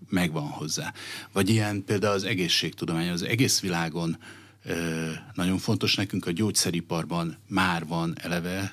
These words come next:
kompetenciánk, ugye a Richteren, Égiszen és a többieken keresztül, de olyan problémákkal például, hogy, ö, mennyi az időskorban a,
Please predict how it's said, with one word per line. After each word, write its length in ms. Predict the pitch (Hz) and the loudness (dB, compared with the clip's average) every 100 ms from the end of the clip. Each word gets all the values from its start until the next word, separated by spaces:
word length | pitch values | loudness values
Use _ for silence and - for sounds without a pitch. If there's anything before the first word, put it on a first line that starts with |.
| - | -6
kompetenciánk, 1080 | - 98 110 110 107 107 131 120 131 123 - - - - - - | -2 0 0 -2 0 2 2 2 2 0 -4 -18 -18 -20 -20 -4
ugye 160 | 85 85 | 0 2
a 20 | |
Richteren, 640 | 90 87 - 85 82 82 | 2 0 0 0 2 0
Égiszen 560 | 76 87 82 82 - 82 | 0 0 0 0 0 0
és 200 | 80 - | 0 -2
a 80 | 80 | -4
többieken 600 | - 87 92 92 - 101 | -2 0 0 0 -2 -2
keresztül, 540 | 101 101 - 113 110 - - - - | 0 0 4 4 2 -2 -14 -16 -6
de 120 | 95 | 2
olyan 260 | 120 131 92 | 6 6 4
problémákkal 720 | - 101 101 90 85 - 87 | 2 2 2 2 0 -2 -4
például, 640 | - 90 87 82 85 85 | 0 0 0 0 0 0
hogy, 400 | 82 87 82 80 | -2 -2 -2 0
ö, 220 | 85 82 85 - - - - _ _ _ _ _ - | -2 0 -2 -4 -10 -20 -20 _ _ _ _ _ 0
mennyi 440 | 95 107 104 98 | 4 6 6 4
az 220 | 92 82 110 | 2 0 0
időskorban 960 | 92 87 - - 90 85 90 85 80 - - - - - _ _ | 4 2 2 2 2 2 2 2 -2 -8 -20 -20 -20 -20 _ _
a, 400 | - 85 80 | -2 0 0